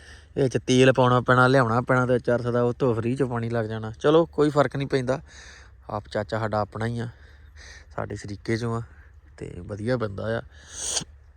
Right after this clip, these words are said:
ਤੇ ਮੈਂ ਕਿਹਾ, "ਚਾਚਾ ਲਾ ਤੂੰ, ਮੋਟਰ ਤੋਂ ਲਾ ਪਾਣੀ, ਕਿਹੜੀ ਗੱਲ ਆ ਹੈਂ?" ਸੋ ਵੇਖੋ ਦਸ ਗਿਆਰਾਂ ਵਜੇ ਦਾ ਝਾਕਾ ਵਾਕਾ ਮੋਟਰ ਤੇ। ਸੋ ਆਨੰਦ ਮੇਲੇ ਪੂਰੇ, ਜਾਣ ਨੂੰ ਕਿਤੇ ਦਿਲ ਹੀ ਨਹੀਂ ਕਰਦਾ। ਇਹੀ ਸਵਰਗਾਂ ਤੋਂ ਸੋਹਣਾ ਹੋਇਆ ਪਿਆ ਆ ਮੋਟਰ ਵਾਲਾ ਔਰਾ ਜਿਹਾ ਵੀ।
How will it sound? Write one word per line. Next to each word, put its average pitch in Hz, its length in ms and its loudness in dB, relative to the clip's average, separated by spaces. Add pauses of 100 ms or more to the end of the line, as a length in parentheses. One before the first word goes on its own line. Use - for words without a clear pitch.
(760)
ਤੇ 113 80 -10
ਮੈਂ 110 80 -10
ਕਿਹਾ, 113 140 -6
"ਚਾਚਾ 120 280 -4
ਲਾ 113 260 0
ਤੂੰ, 123 160 -10
ਮੋਟਰ 131 300 -4
ਤੋਂ 143 120 4
ਲਾ 131 160 6
ਪਾਣੀ, 123 260 -4
ਕਿਹੜੀ 139 240 -4
ਗੱਲ 120 200 -2
ਆ 113 40 -4
ਹੈਂ?" 117 180 -4 (760)
ਸੋ 110 220 -10
ਵੇਖੋ 104 400 -10 (440)
ਦਸ 117 200 -4
ਗਿਆਰਾਂ 107 280 -4
ਵਜੇ 107 100 -6
ਦਾ 107 120 -6
ਝਾਕਾ 117 300 -6
ਵਾਕਾ 120 360 -6 (540)
ਮੋਟਰ 107 280 -8
ਤੇ। 117 200 -6 (640)
ਸੋ - 340 -16
ਆਨੰਦ 110 320 -4
ਮੇਲੇ 120 300 2
ਪੂਰੇ, 120 320 0
ਜਾਣ 123 280 -2
ਨੂੰ 120 100 -6
ਕਿਤੇ 127 180 -2
ਦਿਲ 117 200 -2
ਹੀ 113 40 -4
ਨਹੀਂ 131 140 -4
ਕਰਦਾ। 131 340 2
ਇਹੀ 131 180 2
ਸਵਰਗਾਂ 120 360 2
ਤੋਂ 123 100 2
ਸੋਹਣਾ 123 260 -2
ਹੋਇਆ 127 260 2
ਪਿਆ 120 300 0
ਆ - 20 0
ਮੋਟਰ 113 300 0
ਵਾਲਾ 123 180 6
ਔਰਾ 117 220 6
ਜਿਹਾ 120 160 4
ਵੀ। 127 180 -2